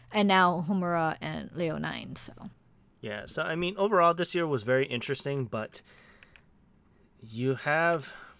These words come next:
Speaker 2: you have people, you have the passing of the guard with Arashi because literally they are the last of the Heisei,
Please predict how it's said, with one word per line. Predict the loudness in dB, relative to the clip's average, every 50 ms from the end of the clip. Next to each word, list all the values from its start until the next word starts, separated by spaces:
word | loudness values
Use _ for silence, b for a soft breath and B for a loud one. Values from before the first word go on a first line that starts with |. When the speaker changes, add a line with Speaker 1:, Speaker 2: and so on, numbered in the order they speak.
| B B B B B
Speaker 2:
you | -6 -4
have | -2 0 -2 -2 -2
people, | -4 -6 -6 0 2 2 4 4 4
you | 2 0
have | 2 0 -2 -4
the | -4 -12
passing | -2 2 2 2 2 0 -4 -6
of | -6
the | -6 -6
guard | -2 -2 0 0 0 0 -2 -4 -6 b b b b b b
with | -16 -6 -2
Arashi | 0 0 0 0 -2 -4 -6 -8 -6
because | -6 -8 -6 -4 -6 -6 -6
literally | -6 -6 -6 -4 -4 -6 -4 -4 -4 -6 -6 -8 -14 _ _ _ -10
they | -8 -6 -6
are | -4 -4 -4 -4
the | -4 -6 -6
last | -4 -4 -4 -4 -4 -6 -10 -14
of | -12
the | -14 -12
Heisei, | -12 -10 -12 -12 -12 -12 -12 -12 -14 -14 -18